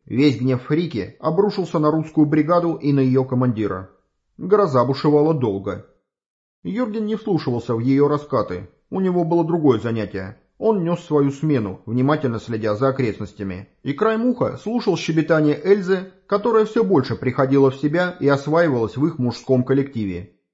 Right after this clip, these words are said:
"Но кто же так бинтует?" донёсся её голос. "Дайте мне бинт".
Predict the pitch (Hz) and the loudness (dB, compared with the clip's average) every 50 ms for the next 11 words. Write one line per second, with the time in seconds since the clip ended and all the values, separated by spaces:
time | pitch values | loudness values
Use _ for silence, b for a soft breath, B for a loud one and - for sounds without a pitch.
0 | _ _ _ 110 120 123 123 - - 127 127 135 135 - 143 135 143 175 180 175 | _ _ _ -2 -2 -2 -2 0 0 0 0 0 -2 -2 -4 -2 0 -2 -2 -2
1 | - 185 127 104 98 - - _ _ _ 117 113 131 131 143 156 170 165 - - | -2 -2 -2 -2 -4 -6 -16 _ _ _ 0 0 2 2 2 0 -2 -4 -4 -4
2 | 123 120 123 131 131 117 110 101 98 95 - - _ _ _ _ _ _ _ 226 | 0 2 0 0 0 0 -4 -4 -4 -6 -8 -14 _ _ _ _ _ _ _ 0
3 | 262 262 247 254 233 214 202 196 180 139 120 110 95 95 - | 0 0 2 0 0 0 0 0 0 -2 -2 -4 -6 -8 -12